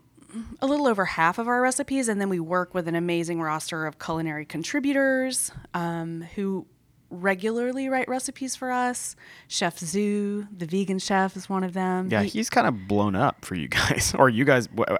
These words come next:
Speaker 2: either way. I mean, like, I've heard so much about this guy.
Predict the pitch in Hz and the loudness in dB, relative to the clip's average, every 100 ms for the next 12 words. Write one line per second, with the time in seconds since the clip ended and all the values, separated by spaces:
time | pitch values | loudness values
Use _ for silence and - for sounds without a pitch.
0 | - 98 117 95 104 90 90 90 87 87 | 2 2 2 2 2 2 0 -4 -4 -4
1 | 82 - - - - 131 123 - - 175 | -6 -12 -20 -10 -2 2 2 2 2 2
2 | 135 110 - - - - 95 73 - - | 4 2 0 -4 -2 -2 0 -2 -4 -4
3 | - - | -2 -4